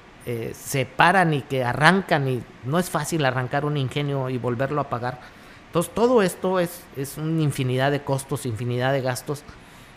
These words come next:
infinidad de logística para, para, para, este, ponerse de acuerdo todos. Se ponen, se ponen de acuerdo en el Comité de Producción y Calidad Cañera, se ven todas las, todos los intereses de, de las partes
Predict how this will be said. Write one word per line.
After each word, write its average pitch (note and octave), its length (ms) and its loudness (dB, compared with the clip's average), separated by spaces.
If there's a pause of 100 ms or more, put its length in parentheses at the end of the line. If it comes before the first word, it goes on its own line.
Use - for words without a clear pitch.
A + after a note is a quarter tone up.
(100)
infinidad C3+ 540 4
de G3 80 4
logística D3 840 -2 (120)
para, A2+ 380 -8
para, G#2+ 340 -6 (300)
para, G#2 420 -10 (600)
este, A#2 360 -8
ponerse C#3 360 0
de D3 60 0
acuerdo C3+ 340 0
todos. A#2+ 400 -4 (140)
Se - 320 -2
ponen, A3+ 380 2 (680)
se - 140 -8
ponen D3+ 320 0
de D#3+ 80 2
acuerdo D3+ 320 2
en D3+ 80 0
el C3+ 100 0
Comité B2 340 -2
de D3 80 2
Producción C#3 340 -4
y C#3 40 -4
Calidad B2+ 360 0
Cañera, C#3+ 340 -2
se C3 160 -2
ven C3+ 160 0
todas C3+ 280 2
las, B2+ 240 -2 (760)
todos D3 220 4
los C3+ 220 0
intereses C#3 520 0
de, B2 180 0
de A#2+ 180 -6
las B2+ 180 -2
partes G3 480 0